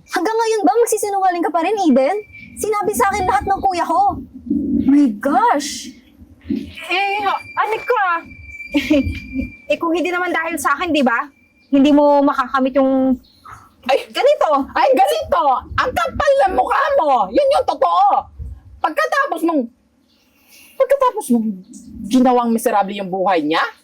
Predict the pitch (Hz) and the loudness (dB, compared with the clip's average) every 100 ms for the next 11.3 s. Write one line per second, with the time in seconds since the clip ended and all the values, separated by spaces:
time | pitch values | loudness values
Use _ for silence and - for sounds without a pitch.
0 | - _ _ - 302 269 285 285 285 262 | -20 _ _ 2 2 2 0 2 4 4
1 | 247 254 240 226 220 233 285 269 240 233 | 4 2 0 2 2 2 4 4 2 2
2 | 240 214 302 - - 381 539 359 359 349 | 2 4 2 0 -2 2 2 2 0 0
3 | 320 311 254 285 311 330 339 311 285 294 | 2 2 4 6 4 2 0 0 0 0
4 | 302 277 262 240 247 302 285 - _ _ | 2 4 2 2 2 2 -2 -10 _ _
5 | _ _ _ - _ - 220 240 285 359 | _ _ _ -20 _ -2 0 2 2 0
6 | 320 370 370 330 254 262 254 311 302 311 | 0 -2 0 2 4 4 4 0 0 0
7 | 339 294 320 269 254 233 254 285 294 - | 2 2 4 4 2 2 2 2 0 -8
8 | - _ 508 539 640 508 494 392 403 349 | -20 _ -2 0 0 2 0 0 0 2
9 | 254 339 302 302 277 262 285 294 _ _ | 2 2 2 2 2 2 2 -2 _ _
10 | _ _ _ _ _ - - - _ - | _ _ _ _ _ -20 -20 -20 _ -2
11 | 330 392 415 | 0 0 0